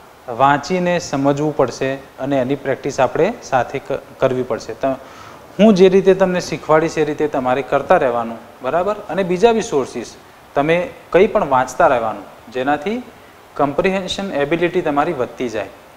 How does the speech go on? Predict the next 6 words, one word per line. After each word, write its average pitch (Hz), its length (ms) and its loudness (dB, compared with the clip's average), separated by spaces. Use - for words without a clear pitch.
આ 131 100 4
રાતોરાત 151 720 4
overnight 143 540 4
job 139 260 0
નથી, 123 360 -10
બરાબર? 226 280 4